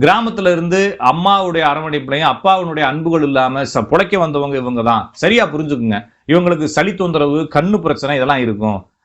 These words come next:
ஆ, இவங்களுடைய வீட்டுக்கு பக்கத்துல ஏரி, ஆறு, குளம், குட்டைகள், சி-, பிள்ளை-, பிள்ளையார் கோயில் இதெல்லாம் இருக்கும். ஆ, இவங்களுடைய பேர்கள்லயே வந்து அந்த சந்திரனுடைய பேர்கள் நிறைய இருக்கும்.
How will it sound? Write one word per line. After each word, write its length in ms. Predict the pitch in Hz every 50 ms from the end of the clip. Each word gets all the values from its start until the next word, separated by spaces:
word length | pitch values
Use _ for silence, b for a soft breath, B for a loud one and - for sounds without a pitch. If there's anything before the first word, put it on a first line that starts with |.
| _ _ -
ஆ, 160 | 120 120 123
இவங்களுடைய 560 | 120 139 160 185 185 180 170 160 160 156 143 143
வீட்டுக்கு 340 | 151 202 180 208 180 160
பக்கத்துல 440 | 143 147 135 135 135 143 147 151 147
ஏரி, 340 | 139 139 156 156 156 156 151
ஆறு, 340 | 143 131 135 135 135 143 123
குளம், 280 | - 135 139 143 135
குட்டைகள், 480 | 123 131 117 - 143 131 131 135 135 127
சி-, 220 | 120 - - 131
பிள்ளை-, 280 | 123 107 - 127 127 120
பிள்ளையார் 380 | 107 - 135 139 147 143 135 123
கோயில் 160 | 123 123 123
இதெல்லாம் 260 | 120 113 117 117 113
இருக்கும். 400 | 110 107 101 107 107 104 95 - _ _ _ _ _ -
ஆ, 160 | 110 117 120
இவங்களுடைய 580 | 120 135 151 165 165 156 151 147 147 143 120 110 -
பேர்கள்லயே 580 | 170 202 220 208 190 190 180 170 180 185 175
வந்து 260 | 160 147 151 151 185
அந்த 260 | 165 147 143 139 131 120 -
சந்திரனுடைய 540 | 135 135 156 170 170 160 151 143 135 120 110
பேர்கள் 260 | 123 120 120 127 123
நிறைய 280 | 120 117 117 123 120
இருக்கும். 460 | 113 107 98 107 104 104 101 95 -